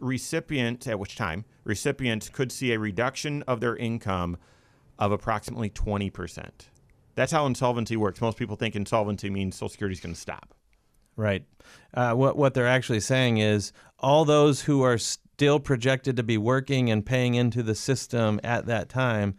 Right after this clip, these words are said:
Speaker 2: will be paying in enough tax dollars to cover about seventy-nine, eighty percent or so of the benefits that are already started for the retirees at that time. And the reason that the, the age, or, or not the age, but the year of insolvency kind of bounces around a little bit.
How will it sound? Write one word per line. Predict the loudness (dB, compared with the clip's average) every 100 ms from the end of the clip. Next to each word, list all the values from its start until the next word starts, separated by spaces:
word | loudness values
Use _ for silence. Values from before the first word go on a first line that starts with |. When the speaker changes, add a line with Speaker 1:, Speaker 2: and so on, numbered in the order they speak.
| -12 -20 -14 0
Speaker 2:
will | 2
be | 4 0
paying | 2 4 6 6
in | 4
enough | 4 4 2 -2
tax | -2 -2 -4
dollars | -2 0 2 2 -2 -8 -20 _ -4
to | -4
cover | 0 0 2 2 2 2 0
about | 0 2 0 0
seventy-nine, | 0 2 2 2 2 0
eighty | 0 -2
percent | -4 -6 -2 -2 -2
or | -4
so | -2 -2 0 -2 -6 -20 -14 -4
of | -2 0
the | 0
benefits | 2 2 0 0 -2 0 -2
that | -2 -2 _ -4
are | -2 0
already | 4 6 6 6 4
started | 2 2 4 2 0
for | -2 0
the |
retirees | 0 0 0 0 2 2 2
at | -2
that | -4 -6
time. | -8 -10 -12 _ -20 -8
And | 4 6
the | 6
reason | 6 6 4
that | 4 4
the, | 4 4 4
the | 2 0
age, | 4 4 6 4 2
or, | 2 2 0
or |
not | 2 0
the | 0
age, | 0 0 -2
but | -2
the | -2
year | 0 2 4 2 2
of | 2
insolvency | 0 2 2 2 2 0 0
kind | 0
of | 0
bounces | 0 0 -2
around | 0 0 2
a |
little | 2 2
bit. | 2 0